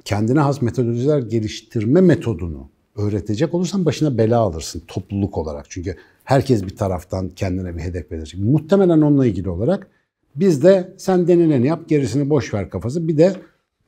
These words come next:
e, bu hani kendi becerini bulmakla ilgili bir yolculuğumuz var ya bizim, işte bir şeyler yapıyoruz, ediyoruz.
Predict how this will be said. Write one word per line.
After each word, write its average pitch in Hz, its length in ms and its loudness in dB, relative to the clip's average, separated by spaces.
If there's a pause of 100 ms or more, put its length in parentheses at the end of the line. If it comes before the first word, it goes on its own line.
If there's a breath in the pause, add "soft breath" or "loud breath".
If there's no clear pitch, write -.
(300)
e, 123 380 8
bu 139 400 6 (960 soft breath)
hani 113 260 0
kendi 135 600 0
becerini 117 560 2
bulmakla 107 520 -2
ilgili 95 440 -8
bir 98 60 -6
yolculuğumuz 98 640 -4
var 160 140 2
ya 92 140 -2
bizim, 82 180 -10
işte 90 200 -10
bir 87 60 -10
şeyler 98 300 -4
yapıyoruz, 92 480 -6
ediyoruz. 117 300 -2